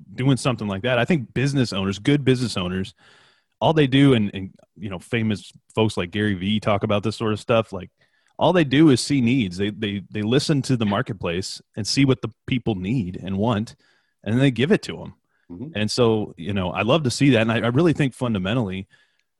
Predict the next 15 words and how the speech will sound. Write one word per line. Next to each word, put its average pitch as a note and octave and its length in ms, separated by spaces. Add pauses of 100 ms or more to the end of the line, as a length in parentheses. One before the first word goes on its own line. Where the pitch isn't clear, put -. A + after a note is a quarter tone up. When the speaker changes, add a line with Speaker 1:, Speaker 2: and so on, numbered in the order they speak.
(240)
Speaker 1:
leadership A2 640
in G2+ 80
a G2+ 40
lot G2 200
of F#2+ 60
ways F#2+ 200
comes F#2+ 240
down G2 260
to F#2 300 (100)
just G2+ 200
meeting G#2+ 440
the F#2 60
needs G2+ 600 (420)
of F2+ 320
people. - 520